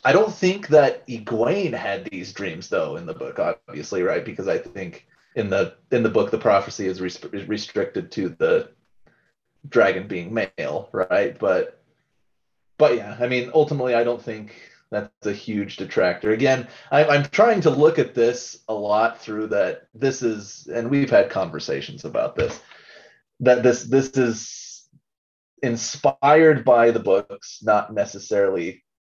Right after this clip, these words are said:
restricted to the books, right? And, and having done that, I'm enjoying it a lot more. So long and the short of it is, yeah, it's not rats, it's bats, but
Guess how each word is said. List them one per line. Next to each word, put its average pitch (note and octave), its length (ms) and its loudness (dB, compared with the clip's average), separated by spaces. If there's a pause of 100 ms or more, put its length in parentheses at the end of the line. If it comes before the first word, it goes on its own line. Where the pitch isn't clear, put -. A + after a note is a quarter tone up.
(1300)
restricted A2 640 -4
to G#2 300 -6 (160)
the D#2 80 -8
books, - 360 -8
right? G#2 380 6
And, A2 300 -10 (240)
and G#2+ 220 -2
having B2+ 420 4
done A#2+ 260 6
that, B2 340 6 (100)
I'm B2+ 100 0
enjoying D3 340 2
it A2+ 80 2
a - 20 -2
lot F#2+ 260 2
more. C#2 240 -6
So E2+ 380 -4 (600)
long D3+ 160 6
and C#3+ 80 2
the A#2+ 60 4
short A#2+ 220 6
of G#2+ 80 4
it G#2 80 4
is, G2+ 380 -2 (960)
yeah, C#3 540 4
it's - 120 -14
not A#2+ 240 0
rats, A2 380 0
it's A2 140 -14
bats, G2+ 540 -4
but G2+ 300 0